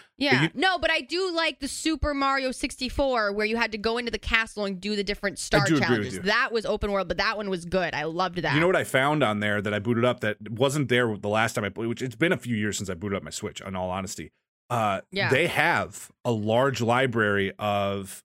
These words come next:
Speaker 2: Super Nintendo and regular Nintendo games on there that you can play. Like, just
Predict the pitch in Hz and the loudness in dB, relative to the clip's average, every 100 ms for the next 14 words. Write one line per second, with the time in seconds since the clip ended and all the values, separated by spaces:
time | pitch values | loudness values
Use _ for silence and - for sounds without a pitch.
0 | - - 139 143 131 117 120 113 110 101 | -8 -2 0 2 0 2 0 2 0 -2
1 | 98 104 110 117 107 98 110 113 101 90 | -2 0 2 0 0 -2 -2 0 0 -2
2 | 107 113 98 85 - - _ _ _ - | -2 -2 -4 -6 -8 -10 _ _ _ -2
3 | 110 123 113 101 92 90 98 - 104 98 | 2 2 2 0 0 -2 -6 -6 -6 -8
4 | 90 120 123 - _ _ _ _ _ _ | -6 -2 -2 -4 _ _ _ _ _ _
5 | _ _ _ 135 120 107 120 | _ _ _ 0 0 2 0